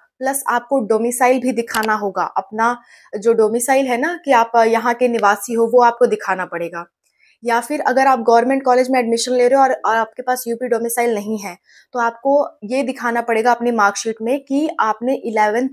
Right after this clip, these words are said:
और ट्वे-, आपने टेंथ और ट्वेल्थ यूपी से ही किया है, तभी आप गवर्नमेंट कॉलेज के लिए एलिजिबल होगे। या तो डोमिसाइल दिखाओ या टेंथ और ट्वेल्थ का सर्टिफिकेट यूपी के कॉलेज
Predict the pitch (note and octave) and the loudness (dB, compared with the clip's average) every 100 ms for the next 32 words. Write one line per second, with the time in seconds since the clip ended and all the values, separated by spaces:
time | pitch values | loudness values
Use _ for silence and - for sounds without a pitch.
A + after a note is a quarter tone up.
0 | - A#3 B3 B3 A3+ G#3+ G#3 - - A#3 | -2 -2 -2 -4 -4 -4 -4 -2 2 2
1 | B3 C4+ A#3+ C4 C#4 - B3 B3 A3+ A3+ | 0 -2 -2 -2 -2 0 -2 0 2 2
2 | C4 G#3+ A#3 A#3 B3+ B3+ A#3 A3 B3 B3 | 0 -6 -6 -4 -6 -4 -4 -4 -6 -8
3 | G3+ F#3 F#3 G#3+ F#3 _ _ _ - A#3 | -2 -2 -2 -6 -6 _ _ _ -8 -6
4 | B3+ D4 C4+ B3 B3 A3+ A3 A3+ A3+ A3 | -4 -2 0 -2 -2 -2 -2 -2 -4 -2
5 | A3 G#3+ A#3 A3 G3 F#3+ F#3 F3+ E3 E3 | -2 -4 -4 -4 -4 -4 -4 -6 -12 -14
6 | _ _ _ G#3+ A#3 A#3 C4 A#3 A#3 A#3 | _ _ _ -2 -2 0 2 2 2 0
7 | C4 C4 C4 C4 C#4 C#4+ - - A#3+ A#3+ | 0 0 -2 -2 -4 -6 -14 -4 -4 -2
8 | B3+ B3+ C4+ C4 B3+ A#3 A#3 B3+ B3 G#3 | -4 -4 -2 -2 2 0 0 -4 -2 -4
9 | A3 - B3+ B3 G#3+ A3 C4 B3+ C4 B3+ | -4 -4 -6 -4 -8 -8 -8 -6 -4 -2
10 | A3 G#3 | 0 0